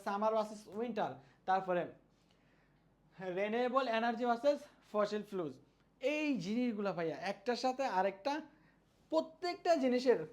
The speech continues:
পার্থক্য তুমি করতে পারবা, কী কী মিল রয়েছে সেই জিনিসটা তুমি দেখাতে পারবা। কখন দেখাতে পারবা? যখন ভাইয়া ওই জিনিসটা সম্পর্কে তোমার টুকটাক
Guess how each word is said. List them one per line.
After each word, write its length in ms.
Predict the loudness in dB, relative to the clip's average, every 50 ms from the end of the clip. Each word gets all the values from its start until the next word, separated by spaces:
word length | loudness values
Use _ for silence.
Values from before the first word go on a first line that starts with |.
| -6 -4
পার্থক্য 480 | -4 -4 -4 -6 -12 -14 -14 -8 -2 -2 -2 -2 -2 -8 -16 -20 _ _ _ _ _
তুমি 140 | -10 -10 -10 -4 -4
করতে 200 | -4 -2 -2 -2 -2
পারবা, 200 | -2 -2 -2 -6 -8 -8 -12 -18 _ _ _ _ _ _ _ _
কী 100 | -2 -2 0 0
কী 60 | 0 2 2 2
মিল 180 | 2 2 4 6 6
রয়েছে 260 | 6 6 4 2 0 0 0 -2 -8 -14 -20 -8 2
সেই 140 | 2 2 4 4
জিনিসটা 220 | 0 -2 -2 -4 -6 -4
তুমি 100 | -2 0 0
দেখাতে 220 | 2 2 2 0 0 0
পারবা। 140 | -2 -2 -4 0 2
কখন 200 | 2 4 4 2 0 0
দেখাতে 200 | 2 2 0 -2 -4 -4
পারবা? 180 | -2 -2 -4 -4 -6 -12 -20 -20 _ _ -6 2 2
যখন 240 | 2 4 4 0 -2 0 2
ভাইয়া 200 | 2 2 2 2 -2 -2 -2 0
ওই 80 | 0 0 -2
জিনিসটা 260 | -4 -6 -6 -6 -6 -6 -6
সম্পর্কে 240 | -6 -6 -6 -8 -8
তোমার 120 | -10 -10 -8 -8
টুকটাক 240 | -10 -8 -8 -10